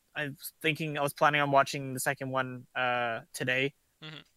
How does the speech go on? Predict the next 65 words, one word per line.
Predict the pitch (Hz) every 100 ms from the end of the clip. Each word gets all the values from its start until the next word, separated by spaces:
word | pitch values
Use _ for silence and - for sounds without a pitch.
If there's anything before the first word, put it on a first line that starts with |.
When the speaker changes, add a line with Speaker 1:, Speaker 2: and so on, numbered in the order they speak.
| _ _ _ _ _ _ _ _ _
Speaker 1:
S-, | - - 165
uh, | 165
I'm | 147 165
gonna | 180
watch, | 175 175 - -
I'm | 165
gonna | 165 170
try | 190 170
to |
watch | 165 160 156 - -
at | 147
least | 147 156 - - - - _
two | - 165
or |
three | 151 156
episodes. | 147 - 156
I | 156 151
don't | 170
know, | 147
it's, | 151 - -
it's, | 160 - - _ _ _ _ _ _ _ -
it's | 156
definitely | 190 190
the | 202
type | 185
of |
show | 208 175
that | 156
you | 143 135
need | 135 143
to | -
get | 139 143
into. | 135 139 - 123 123
Speaker 2:
Yeah, | 151 135
Speaker 1:
Uh, | 139 127
I |
can | 143
tell | 135 135
just | 120
Speaker 2:
absolutely. | 117
That's | 131 123
Speaker 1:
by | 123
Speaker 2:
what, |
exactly | 127 127 127 139
what | 139
I |
was | 143
Speaker 1:
Yeah. | 117
Speaker 2:
gonna | 139
say. | - 120
It's | 117 131
like, | 127
it's | 143 -
something | 170 202 180
that | 147
you | 139
definitely | 127 127 - 139
need | 131 131
to, | - 123
like, | 120
push | - 135
yourself | 143 - 127
to | -
the | 117
third | - 127 123 123 120